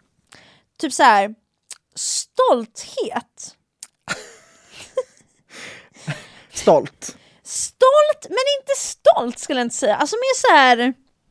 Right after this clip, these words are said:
Speaker 2: Skamsen.
Speaker 1: som att du <laughs> Skamsen skulle jag inte beskriva dig som. Däremot skulle jag kunna beskriva dig som avhållsam eller avvaktande.
Speaker 2: Ah, ja, väldigt. Mm.
Speaker 1: Eh,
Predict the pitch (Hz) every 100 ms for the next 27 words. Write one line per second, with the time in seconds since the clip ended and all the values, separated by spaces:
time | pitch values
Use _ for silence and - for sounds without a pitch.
0 | _ - - - _ - - - - -
1 | 127 339 339 - 302 302 - 539 622 605
2 | - _ _ _ _ _ _ 539 _ -
3 | _ _ - - 679 571 427 - 508 -
4 | 277 262 247 220 233 233 208 196 214 196
5 | 214 - - - 240 571 698 587 349 285
6 | - - 494 415 415 539 523 311 294 277
7 | 233 226 220 233 220 214 220 214 _ _
8 | _ _ _ _ - 440 277 220 196 214
9 | - - 254 226 - 262 220 - - 247
10 | 247 330 240 208 359 - - - 143 165
11 | 160 135 123 120 123 110 110 117 - -
12 | _ _ _ _ _ _ - 123 135 127
13 | 123 127 226 226 220 220 214